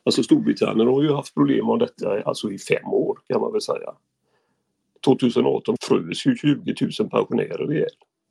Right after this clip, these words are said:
på grund av klimatåtgärder som gjorde att strömmen och gasen blir fan så mycket dyrare i England, liksom. Så att, eh,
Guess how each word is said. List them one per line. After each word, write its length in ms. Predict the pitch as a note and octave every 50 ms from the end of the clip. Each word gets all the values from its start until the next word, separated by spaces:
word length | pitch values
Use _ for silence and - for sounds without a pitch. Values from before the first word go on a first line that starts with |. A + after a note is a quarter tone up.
| _ _ _ - - - _ _ _ _ _ _ _ _ _
på 80 | - A2+
grund 220 | - A#2 A2 A2
av 60 | A2 A2
klimatåtgärder 800 | - A#2+ A2+ A2+ G#2+ - - - F#2 - - F2+ F#2 F2+ - -
som 120 | - A2
gjorde 240 | G#2+ G#2 F#2 G2+ G2+
att 80 | G2+
strömmen 520 | - - - - F2+ F2+ F2+ F2+ F2+ F#2 F#2+
och 160 | G2 F#2+ F#2+
gasen 420 | A#2+ G#2+ F#2+ E2+ E2 - - - - - - - _
blir 160 | - G2+ F#2+ -
fan 180 | - A#2+ A2 -
så 140 | - B2+ G#2+
mycket 220 | G#2 - - G2
dyrare 400 | G2 G2+ F#2+ E2+ - - - -
i 500 | F2+ F2+ - - G#2 G#2 F#2+ - - - - -
England, 300 | - - - - - -
liksom. 280 | - - - - - _ _ _ _ _ _ _ _ _ _ _ _ _ _ _ _ _ _ -
Så 160 | - - A#2+
att, 240 | - - - - A2+
eh, 520 | A2 G#2 G2+ G#2 G2+ G2+ G#2 G#2+ -